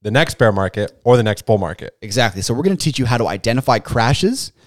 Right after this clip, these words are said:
Speaker 2: how to save your money, and how to make sure you have your profits, you know, just become a smarter investor overall. So if you got wrecked over the past month in crypto or stocks,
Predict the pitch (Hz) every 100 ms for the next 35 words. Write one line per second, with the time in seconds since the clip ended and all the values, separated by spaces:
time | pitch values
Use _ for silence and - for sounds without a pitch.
0 | _ - 117 110 - 135 147 135 127 110
1 | 123 117 98 104 _ _ _ _ 113 117
2 | 131 131 120 - 135 117 107 127 120 -
3 | - 139 139 - 139 127 - - 127 107
4 | 95 - _ _ - - 196 180 147 -
5 | 143 139 139 123 123 123 123 - 117 110
6 | 101 76 - 101 131 165 180 65 95 127
7 | 135 - - _ - 110 104 123 120 -
8 | 113 127 113 104 143 - 147 127 - 120
9 | 139 - -